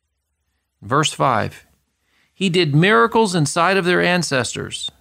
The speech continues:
In verse twelve, "How do we encourage one another to hear the voice of God and listen? We share the words he has spoken in the past." In Psalm seventy-nine, it's a powerful prayer for forgiveness and repentance.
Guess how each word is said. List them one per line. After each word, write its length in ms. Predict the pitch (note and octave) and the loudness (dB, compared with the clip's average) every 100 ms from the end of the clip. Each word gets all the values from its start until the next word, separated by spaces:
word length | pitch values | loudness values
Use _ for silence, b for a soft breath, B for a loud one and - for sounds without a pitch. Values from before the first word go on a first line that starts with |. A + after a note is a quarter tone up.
| _ A#2+ | _ -8
In 80 | |
verse 240 | A#2 D#3+ - | -2 -2 -2
twelve, 540 | - D#3+ B2+ G2+ - _ _ _ _ _ _ _ _ | 0 2 2 0 -6 _ _ _ _ _ _ _ _
"How 160 | - C#3+ | -2 0
do 60 | |
we 160 | D#3 D#3+ | 2 2
encourage 480 | D#3 D3+ E3 F3+ D3+ | 0 2 2 2 0
one 200 | E3+ F3 | 0 0
another 340 | F3 F3 F#3 | 0 0 0
to 140 | D3+ B2 | -2 0
hear 180 | D#3+ | 0
the 120 | D#3+ D3 | 0 0
voice 280 | E3+ D#3+ | 0 0
of 140 | E3 C3+ | -2 -2
God 300 | D#3+ E3 D#3+ | 0 2 0
and 140 | D3 | 0
listen? 460 | D#3 F3+ G#3+ G#3 G#3 _ _ _ _ _ _ _ _ | 0 0 0 -2 -4 _ _ _ _ _ _ _ _
We 80 | A2+ | -10
share 280 | - A#2+ B2 | -2 0 0
the 120 | D3+ | 0
words 600 | C3+ B2 G#2+ G#2 - - | 0 0 0 -2 -8 -10
he 80 | - | -6
has 120 | G#2+ | -6
spoken 600 | - - C3 A2 G2 F2+ - _ _ _ _ _ | -6 -4 -2 -2 -6 -8 -12 _ _ _ _ _
in 140 | - G#2 | -8 -6
the 80 | G2+ | -4
past." 560 | G#2+ F#2 F2 - - _ _ _ _ _ _ _ _ _ _ _ B B B B | -4 -6 -8 -14 -18 _ _ _ _ _ _ _ _ _ _ _ B B B B
In 80 | C3 | -6
Psalm 300 | - F3 G3+ | 0 2 2
seventy-nine, 880 | - F#3 F#3 G3 D#3 A2+ A2+ A2 A#2 _ _ _ _ _ _ _ _ C#3+ | 0 0 2 2 2 2 0 -2 -8 _ _ _ _ _ _ _ _ -6
it's 140 | C#3+ | -4
a 60 | D3 | -6
powerful 540 | - D3 E3+ E3+ F3 | -2 2 2 0 -4
prayer 360 | C#3+ C#3 C#3 C3+ | -2 0 0 -2
for 160 | - | -6
forgiveness 720 | A2 A#2 G2 C3+ C#3 D#3 D3 | -8 -8 -2 -2 0 -2 -2
and 100 | C#3 | -4
repentance. 600 | B2 A#2 A#2+ A2 A2 - | -6 -6 -8 -10 -12 -16